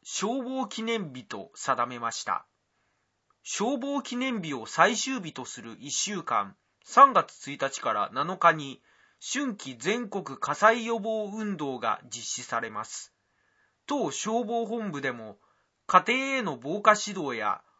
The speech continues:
大型商業施設などでの火災予防啓発品の配布などを行います。一人一人が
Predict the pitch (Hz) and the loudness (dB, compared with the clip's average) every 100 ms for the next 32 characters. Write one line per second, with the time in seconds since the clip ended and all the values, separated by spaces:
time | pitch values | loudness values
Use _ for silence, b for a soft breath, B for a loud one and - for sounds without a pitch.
0 | _ _ _ - 202 247 277 269 262 247 | _ _ _ -8 -4 6 6 6 2 0
1 | 214 233 226 - 247 175 165 139 135 127 | 0 -2 -6 -4 -6 2 4 4 0 -8
2 | 110 101 _ - 165 - 247 247 262 196 | -10 -14 _ -2 2 6 6 4 -2 -4
3 | 143 123 160 202 214 - - 208 196 196 | -6 -4 -2 6 6 6 -2 -6 -4 4
4 | 190 185 165 185 165 139 107 - 135 127 | 4 4 2 4 4 2 -6 -12 -12 -6
5 | 113 104 101 104 - - _ _ _ _ | -4 -4 -8 -8 -12 -16 _ _ _ _
6 | _ _ _ _ _ _ _ - - 254 | _ _ _ _ _ _ _ -14 -4 -2
7 | 277 247 - 247 190 135 113 | 0 -2 -4 -4 2 4 4